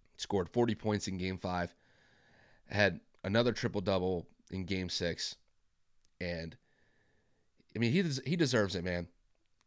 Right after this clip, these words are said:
And this is his fourth N B A championship, this championship being on his third team. And he's,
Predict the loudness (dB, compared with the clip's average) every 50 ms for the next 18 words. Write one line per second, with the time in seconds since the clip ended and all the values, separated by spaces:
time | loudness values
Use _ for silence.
0 | _ _ -2 -2 -2 -2 -2 -2 -2 -2 0 -2 0 0 0 0 0 -2 -4 -6
1 | _ _ _ _ _ _ _ _ _ _ -6 2 2 4 4 2 0 -2 0 2
2 | 2 2 0 0 0 -2 -2 0 -2 -4 -6 -4 -4 -4 -4 -6 _ _ _ _
3 | _ _ _ _ _ _ _ _ _ -2 0 0 0 2 0 0 0 0 -2 -4
4 | -4 -4 -4 -4 -4 -4 -2 -2 -2 -4 -4 -6 -6 -6 -6 -4 -6 -6 -8 -8
5 | -10 -12 _ -4 -2 0 2 0 0 -2 -6 -8 -6 -6 -6 -8 -10 -14 _ _
6 | _ _ _ _ _ _ _ _ _ _ _ _ _ -6 -4 -2 -2 -2 -4 -8
7 | -12 -20 -20 -20 -20 -20 -18 -18 -18 -18 -20 -20 -20 -20 -20 -20 -20 -20 -20 -20
8 | _ _ _ -10 -6 -2 0 0 0 0 -2 -2 -4